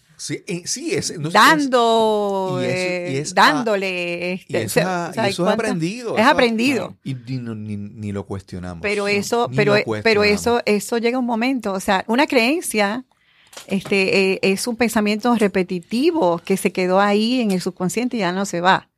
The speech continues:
Speaker 2: ya se quedó.
Speaker 1: Sí.
Speaker 2: Y, y yo, yo digo en, en, en los ciclos del alma que una de las experiencias que he tenido en, en, en los centros de envejeciente con mi mamá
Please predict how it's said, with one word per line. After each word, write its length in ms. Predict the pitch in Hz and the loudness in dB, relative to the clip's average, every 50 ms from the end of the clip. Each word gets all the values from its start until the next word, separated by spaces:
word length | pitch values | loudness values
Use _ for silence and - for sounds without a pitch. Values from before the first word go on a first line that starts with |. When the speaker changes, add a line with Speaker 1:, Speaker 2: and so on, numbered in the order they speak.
| _ _ _ _ _ _ _ _ | _ _ _ _ _ _ _ _
Speaker 2:
ya 140 | - 180 180 | -2 -2 0
se 120 | - 233 226 | 0 0 0
quedó. 440 | - 175 160 165 196 170 147 _ _ _ _ _ _ _ _ _ - | 2 2 4 4 2 2 0 _ _ _ _ _ _ _ _ _ -18
Speaker 1:
Sí. 160 | - - 98 | -10 -8 -6
Speaker 2:
Y, 320 | 90 85 87 90 95 98 - - 185 175 180 180 185 185 - - - - - - - - | -2 -2 -2 -2 -2 -2 -2 -2 -2 -2 -2 -4 -4 -6 -6 -8 -12 -16 -18 -18 -18 -18
y 60 | 175 | -8
yo, 180 | 165 190 190 - | -4 -4 -4 -2
yo 180 | 190 - 202 | 0 0 0
digo 240 | 196 226 226 247 240 | 0 2 2 2 2
en, 260 | 233 226 220 208 208 | 2 2 2 0 0
en, 440 | - 196 185 185 180 175 180 - - _ _ _ _ _ _ _ _ _ _ _ | -2 -2 -2 -2 -4 -8 -10 -12 -14 _ _ _ _ _ _ _ _ _ _ _
en 260 | 185 185 180 175 175 | -6 -4 -4 -4 -4
los 120 | 175 170 165 | -4 -4 -2
ciclos 260 | - 208 196 214 220 | -4 -2 0 2 2
del 100 | 220 214 | 4 6
alma 300 | 208 202 202 202 202 202 | 4 4 4 4 2 2
que 340 | 196 180 170 170 165 180 - - | 2 0 0 0 -2 -4 -4 -4
una 180 | 185 180 190 196 | -2 2 4 4
de 60 | 196 | 6
las 80 | 202 208 | 6 4
experiencias 420 | 196 - 190 180 185 180 - 196 | 4 2 0 -2 0 -2 -2 -2
que 200 | 202 - 190 180 175 | -2 -2 0 0 0
he 40 | 170 | 0
tenido 640 | - 180 185 185 190 202 196 190 185 180 175 175 - - - - - - - - _ - - | 0 -2 -2 0 2 2 2 4 2 0 -2 -4 -8 -14 -20 -20 -20 -20 -20 -20 _ -18 -14
en, 240 | - - - 190 - | -8 -4 -4 -4 0
en, 220 | - 185 185 - | 0 0 0 0
en 120 | - 190 180 | 0 0 0
los 140 | 180 175 - | 2 2 0
centros 260 | - 175 170 190 202 | 0 0 2 2 2
de 60 | 208 | 4
envejeciente 800 | 190 190 180 185 180 170 - - 202 190 185 175 - 180 175 - - _ _ _ _ _ _ _ | 4 4 6 6 4 4 2 2 2 2 2 0 -2 -2 -4 -4 -8 _ _ _ _ _ _ _
con 120 | _ - 185 | _ -4 -2
mi 100 | 180 180 | 0 0
mamá 580 | 175 170 165 170 170 175 175 180 180 180 180 | 0 -2 -2 0 2 4 4 4 4 2 0